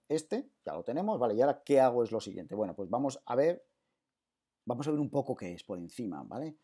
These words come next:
No vamos a entrar a fondo, tampoco tiene, tampoco es muy complicado. Acabo de dejarme el dos y a mí me salieron las predicciones. Perfecto, gracias. Pues constantemente,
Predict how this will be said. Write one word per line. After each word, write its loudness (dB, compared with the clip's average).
No -6
vamos -4
a -8
entrar -4
a -4
fondo, -2
tampoco -2
tiene, -6
tampoco -2
es -4
muy -6
complicado. 0
Acabo 2
de 8
dejarme 0
el 0
dos 4
y -4
a 0
mí -2
me -4
salieron -2
las -2
predicciones. -8
Perfecto, -2
gracias. -2
Pues -10
constantemente, -2